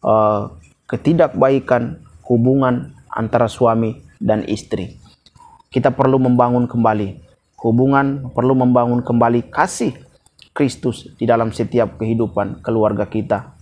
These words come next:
suami dan istri, orang tua dan anak. Perlu kita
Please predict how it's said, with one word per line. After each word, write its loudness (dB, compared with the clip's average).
suami -2
dan 2
istri, -6
orang 0
tua 2
dan -2
anak. -6
Perlu 0
kita -6